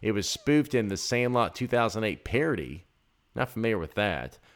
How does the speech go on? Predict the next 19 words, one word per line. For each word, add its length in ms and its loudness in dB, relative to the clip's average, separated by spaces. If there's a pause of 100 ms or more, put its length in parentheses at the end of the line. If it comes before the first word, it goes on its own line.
(120)
And 140 0
on 80 2
the 80 0
James 320 2
Corden 400 2
show, 520 4
uh, 320 2
James 320 0
Corden, 460 2
Anna 200 0
Kendrick, 600 -2
and, 380 0
uh, 180 0
Adam 280 0
Devine 520 0
performed 640 -2
scenes 420 -2
from, 360 -4 (140)
uh, 320 -2